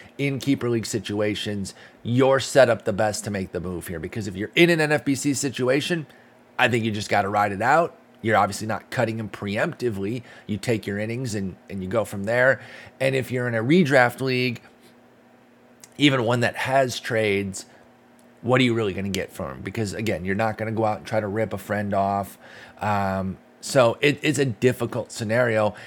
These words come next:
and that's why I'm a bit of a fade on Peralta for the second half because of this, uh, this grave innings concern. And that leads us to our next guy here, too, in Trevor Rogers, uh, also an all-star. Now, they've said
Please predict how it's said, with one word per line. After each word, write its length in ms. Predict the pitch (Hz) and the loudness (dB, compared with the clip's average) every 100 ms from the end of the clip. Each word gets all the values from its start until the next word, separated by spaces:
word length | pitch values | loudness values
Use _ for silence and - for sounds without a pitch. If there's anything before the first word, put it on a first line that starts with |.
| - | -10
and 160 | - 117 | -4 0
that's 260 | 113 110 104 | 0 0 0
why 300 | 104 107 - | 0 0 -2
I'm 220 | 110 107 | -4 -4
a 40 | 98 | -4
bit 160 | 101 98 | -4 -4
of 60 | |
a 80 | 101 | -6
fade 500 | - 170 147 135 120 | 0 4 6 4 0
on 260 | - 113 113 | 0 0 0
Peralta 380 | 107 113 120 - | 0 0 0 -2
for 160 | - | -4
the 80 | 95 | -6
second 380 | - 208 208 196 | -4 -4 -4 -8
half 540 | - 156 110 101 110 - - - - | 0 2 2 0 -6 -14 -20 -20 -4
because 400 | 123 - 123 107 | -2 0 -2 0
of 160 | 107 90 | -2 -4
this, 300 | 98 - - | -6 -6 -6
uh, 320 | 101 90 87 | -4 -2 -4
this 180 | 90 90 | -6 -6
grave 340 | - 92 90 - | -6 -4 -4 -6
innings 300 | 101 87 - | -8 -8 -12
concern. 540 | - - - - - - - - | -18 -16 -16 -18 -20 -20 -20 -6
And 140 | - 156 | 0 4
that 140 | 175 | 4
leads 240 | 180 208 160 | 4 0 -2
us 120 | 160 | -4
to 120 | 165 | 0
our 80 | 127 | 2
next 280 | 110 120 - | 2 -4 -2
guy 220 | 113 90 | -2 -2
here, 200 | 101 85 | -4 -6
too, 480 | - - 117 98 95 - - - - | -6 0 2 2 -2 -10 -20 -20 -6
in 220 | 117 117 | -2 -2
Trevor 400 | 101 - 120 113 | -2 -2 -2 -2
Rogers, 800 | 95 98 107 95 - - - - - - - | -2 0 0 -4 -10 -16 -16 -16 -16 -20 -12
uh, 200 | - 95 - | -6 -6 -2
also 440 | 113 123 120 107 | 0 0 0 -2
an 80 | 92 | -2
all-star. 520 | 85 67 - 76 - - - - - | -6 -8 -8 -10 -10 -14 -20 -20 -4
Now, 300 | 123 131 117 | 4 4 4
they've 300 | 127 135 175 | 2 4 4
said 560 | 170 175 135 117 104 - | 4 6 8 8 4 -4